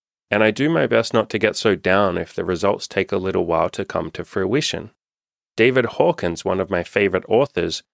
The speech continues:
says it best, "You are responsible for the intention and effort, but not the result,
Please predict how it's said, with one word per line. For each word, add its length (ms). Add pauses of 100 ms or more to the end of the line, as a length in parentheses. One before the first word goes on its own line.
says 340
it 140
best, 420 (360)
"You 180
are 140
responsible 760
for 160
the 200
intention 720 (340)
and 240
effort, 420 (440)
but 120
not 300
the 80
result, 460